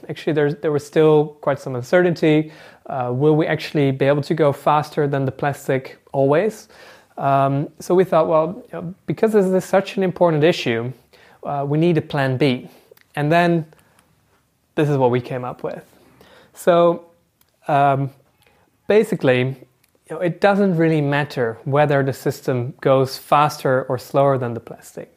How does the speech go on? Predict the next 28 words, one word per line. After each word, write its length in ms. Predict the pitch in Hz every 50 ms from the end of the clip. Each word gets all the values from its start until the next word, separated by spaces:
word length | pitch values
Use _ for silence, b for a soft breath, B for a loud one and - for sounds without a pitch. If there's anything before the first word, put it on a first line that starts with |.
| _ _
The 60 | -
key 260 | - - - 202 196 190
is 120 | 180 185
consistency. 920 | - - 156 127 - - 180 160 - - 151 123 - - - - - - B B B B B B B B B
What 220 | - 156 156 -
you 60 | 185
want 240 | 165 185 190 202 196
is 100 | 190 175
the 80 | - 165
system 380 | - - 180 165 - - 165
to 120 | - - - -
either 500 | 160 180 190 196 180 170 151 147 - -
always 460 | 170 175 196 226 233 214 202 196 -
go 160 | - 165 151
faster 420 | 147 - - 156 151 156 156 - 175
than 160 | 160 170 170
the 60 | 170
plastic 580 | 160 - - 165 160 156 - - 170 165 170 -
or 160 | 165 151 -
always 380 | - 170 160 165 170 165 151 147
go 180 | 139 147 135
slower. 500 | 131 - - - 151 135 123 123 123 - B B B B B B B
But 80 | - 170
what 180 | 160 151 -
you 60 | 180
don't 260 | 151 190 208 233 240 165
want 520 | 156 127 123 127 131 - - - - - _ _ _
is, 400 | 147 143 139 139 139 - -